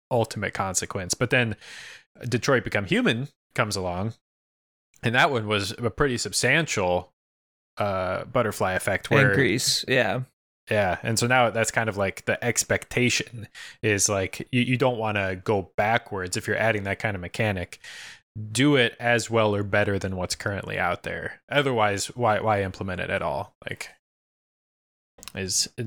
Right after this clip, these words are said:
Speaker 1: I, I think, kinda the trope they're falling into. I think there's probably certain circumstances where it would make sense to have a scaled back version.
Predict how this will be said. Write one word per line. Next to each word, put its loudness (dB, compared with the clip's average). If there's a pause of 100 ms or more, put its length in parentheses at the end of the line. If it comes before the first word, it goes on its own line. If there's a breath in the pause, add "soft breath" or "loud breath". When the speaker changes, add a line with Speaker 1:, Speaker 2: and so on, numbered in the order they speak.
Speaker 1:
I, 4 (100)
I 4
think, 0
kinda 4 (160)
the 2
trope 2
they're 2
falling 2
into. -2
I 4
think 2
there's 4
probably 2
certain 2
circumstances 0
where 4
it 2
would -2
make -4
sense -2
to 0
have -4
a 0
scaled -2
back -4
version. -6